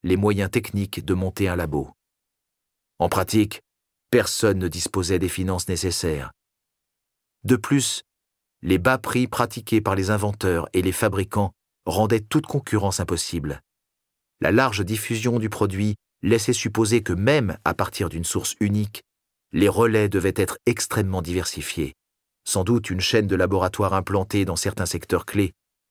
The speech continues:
peut-être un à proximité de chaque zone de consommation intensive en Amérique du Nord et en Europe. Pourquoi aucune de ces officines n'avait été découverte, cela demeurait un mystère.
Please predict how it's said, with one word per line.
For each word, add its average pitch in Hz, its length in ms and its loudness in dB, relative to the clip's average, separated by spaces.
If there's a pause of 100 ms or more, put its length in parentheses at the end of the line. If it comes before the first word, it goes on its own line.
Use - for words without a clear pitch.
(400)
peut-être 107 440 2
un 113 120 4
à 110 80 4
proximité 101 520 -2
de 101 100 2
chaque 110 240 0
zone 101 260 2
de 95 60 2
consommation 92 720 -2
intensive 107 720 0
en 95 160 0
Amérique 95 320 0
du 92 140 -4
Nord 85 300 0 (300)
et 90 140 4
en 87 80 0
Europe. 80 420 -2 (1300)
Pourquoi 147 420 4
aucune 143 420 2
de 104 80 2
ces 104 220 2
officines 117 520 0
n'avait 98 180 2
été 95 280 -2
découverte, 101 600 0 (480)
cela 113 260 4
demeurait 104 400 2
un 98 60 0
mystère. 80 520 -4